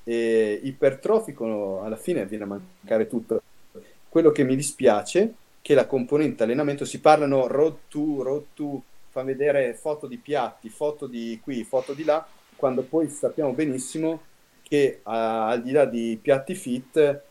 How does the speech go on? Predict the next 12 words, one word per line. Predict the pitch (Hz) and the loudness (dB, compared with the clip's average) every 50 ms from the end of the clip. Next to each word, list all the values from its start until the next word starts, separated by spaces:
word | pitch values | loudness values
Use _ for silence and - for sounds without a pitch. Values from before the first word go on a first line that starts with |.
| _ _ - - | _ _ -16 -8
eh, | - 117 110 | -6 -6 -4
quello | - - 139 127 123 | 0 0 0 0 0
che, | - - 123 117 226 | 0 0 -2 0 0
quello | - 143 131 123 | 2 2 2 2
che | - 131 | 0 -2
serve | 123 - - 127 123 135 147 135 147 147 - | -6 -2 2 2 4 4 4 4 2 2 2
è, | - 110 107 101 101 98 98 98 98 98 95 95 _ _ _ _ _ _ - - _ _ - | 2 0 0 2 0 0 0 -2 -2 -4 -4 -6 _ _ _ _ _ _ -20 -20 _ _ -2
è | 127 127 | -2 -2
contrarre | 131 139 127 123 123 139 135 139 135 123 | -2 -2 -4 -2 2 2 4 4 4 2
i | 120 | 0
muscoli. | 131 147 131 - - - 107 104 95 87 - - _ - _ _ _ _ _ _ _ - - - | 0 0 0 -2 -6 -8 -8 -8 -8 -10 -16 -20 _ -20 _ _ _ _ _ _ _ -20 -20 -14
Quindi, | - 139 123 120 107 104 104 101 98 98 95 92 | -8 -6 -4 -4 -4 -4 -6 -6 -4 -6 -6 -8